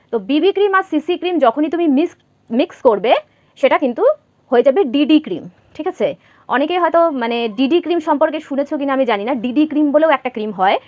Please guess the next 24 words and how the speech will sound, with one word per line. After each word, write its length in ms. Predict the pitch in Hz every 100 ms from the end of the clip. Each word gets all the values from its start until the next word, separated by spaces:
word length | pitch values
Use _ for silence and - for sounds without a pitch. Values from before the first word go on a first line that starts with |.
| _ _
যেটা 200 | 233 262
বিবি 240 | 226 262 311
ক্রিম 200 | 320 285
এবং 160 | 302
সিসি 240 | 302 240 254
ক্রিমের 260 | 269 277
মতনই 320 | 254 294 311
কাজ 220 | 349 214 -
করে, 220 | 208 320 571 _
কিন্তু 280 | 269 254 349 -
আরও 240 | 240 302 415 -
একটু 220 | - 330
বেটার, 420 | 196 226 220 170 - -
আরও 220 | 214 302
একটু 240 | 269 330 233
ভালো, 420 | 214 208 202 160 - _
আরও 260 | - 233 311 -
অনেক 280 | 269 311 349
রকমের, 440 | 233 - 285 294 339
আহ, 560 | - _ 202 196 190 196
কি 80 |
বলবো, 280 | 214 208 175
ফি-, 320 | 190 _ 247
মানে, 480 | 226 208 202 202 185